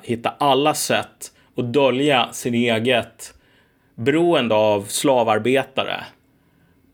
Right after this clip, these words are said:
genom att förklä det i massor med olika moraliska rökridåer.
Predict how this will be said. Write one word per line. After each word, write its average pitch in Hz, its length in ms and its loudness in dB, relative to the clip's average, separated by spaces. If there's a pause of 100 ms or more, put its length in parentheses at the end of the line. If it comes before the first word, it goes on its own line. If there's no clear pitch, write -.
genom 127 640 0
att - 340 -8
förklä 139 480 2
det 110 120 -2
i 101 100 0
massor 101 240 -4
med 110 80 0
olika 104 280 -2
moraliska 101 1300 0 (180)
rökridåer. 113 920 -2